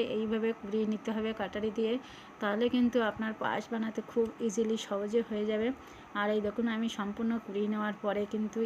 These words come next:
এটা আমি পায়েস তৈরি করব। তো চলুন যাই আমরা এবার পায়েসটা তৈরি করি। তো প্রথমে আমি কিন্তু আপনার কড়াইতে উষ্ণ জল গরম করার জন্য একটা কিছুটা পরিমাণ জল আমি এখানে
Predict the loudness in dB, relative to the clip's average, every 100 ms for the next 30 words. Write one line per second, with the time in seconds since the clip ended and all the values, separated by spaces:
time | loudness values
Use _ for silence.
0 | 0 -2 -2 -2 -2 -2 -4 -4 -4 -2
1 | -2 0 -2 0 -2 -4 -12 -18 -6 -4
2 | 0 2 4 4 4 2 2 -2 -2 0
3 | 0 0 0 -2 -2 -2 -4 -2 -4 -2
4 | -2 0 0 0 0 -6 -18 -18 -4 -4
5 | -2 -2 6 8 8 6 4 4 2 4
6 | 4 2 0 -2 -2 -2 -4 0 2 2
7 | 2 2 0 -4 -2 0 2 0 -2 -16
8 | -10 -2 4 4 4 4 2 2 2 2
9 | 2 0 0 0 0 -2 -4 -10 -12 -10
10 | -10 -8 -8 -6 -8 -2 0 0 -4 -4
11 | -4 0 0 0 2 2 0 -2 0 2
12 | 4